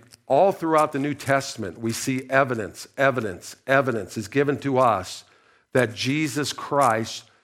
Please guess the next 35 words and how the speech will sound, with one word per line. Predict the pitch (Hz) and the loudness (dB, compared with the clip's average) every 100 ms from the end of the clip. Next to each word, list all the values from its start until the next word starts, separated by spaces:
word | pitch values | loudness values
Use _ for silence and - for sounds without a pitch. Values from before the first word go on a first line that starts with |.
| _ | _
surely | - - 143 143 143 147 131 | -10 -2 0 2 2 -2 0
is | 127 117 | -2 -2
God. | 95 123 120 104 107 - _ _ _ _ _ | 2 4 4 2 -2 -14 _ _ _ _ _
But | 127 | 2
one | 123 143 180 | 4 6 6
of | 185 | 4
the | 139 | 0
clearest | 123 - - 170 185 180 170 - | -4 -6 -2 2 4 4 0 -6
forms | 165 165 160 123 | -2 0 0 -2
of | 117 | -4
evidence | 147 143 139 131 - | 2 2 2 -2 -2
that | 123 110 | -4 -6
Jesus | 104 135 147 127 123 - | -4 -4 -2 -4 -6 -8
is | - 131 104 | -6 -6 -4
God | 127 139 127 117 - | 2 4 4 2 -2
comes | - 135 135 | -2 -2 -2
from | - 135 113 | -4 -4 -2
the | 113 | -4
book | 113 131 131 | -2 -4 -2
of | 123 110 | -6 -6
John, | 101 127 117 117 | -2 0 2 0
the | 117 | -2
Gospel | 110 123 120 120 - 139 | -2 2 2 0 -4 -4
of | 135 | -4
John, | 120 123 120 110 120 120 - - _ _ | -4 -2 0 0 0 -4 -14 -20 _ _
which, | 131 131 | 0 0
by | 127 127 151 | 4 4 6
the | 165 | 4
way, | 139 131 131 | 4 4 2
the | 127 | 2
author | 123 135 135 143 | 4 4 4 0
of | 127 113 | -2 0
John | 127 123 127 123 | 0 2 2 0
is | 123 113 - | -4 -4 2
who? | 131 143 170 170 | 4 4 2 -2